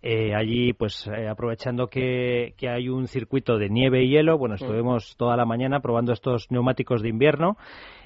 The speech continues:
Speaker 1: eh, que lanza ahora Michelin y que, eh, en resumen, son asombrosos, ¿eh?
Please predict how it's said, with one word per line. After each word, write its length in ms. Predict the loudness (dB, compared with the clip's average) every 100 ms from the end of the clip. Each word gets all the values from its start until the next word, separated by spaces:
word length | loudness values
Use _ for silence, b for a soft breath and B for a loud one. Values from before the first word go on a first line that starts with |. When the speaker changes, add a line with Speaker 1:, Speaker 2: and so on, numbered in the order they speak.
| -6
Speaker 1:
eh, 600 | -2 0 0 2 0 0
que 140 | 0 2
lanza 500 | 2 0 2 2 2
ahora 380 | 0 0 0 0
Michelin 560 | -2 0 0 0 -2 -8 _ _ _ _ _ _
y 160 | -8 -4
que, 220 | -2 -2
eh, 60 | -6 -4 -2 2 2
en 60 | 2
resumen, 460 | 2 4 4 2
son 360 | 2 4 4 0 -12 _ _ _ -4
asombrosos, 1040 | -2 -2 -2 0 0 -2 -6 -12 -12 -6
¿eh? 180 | -6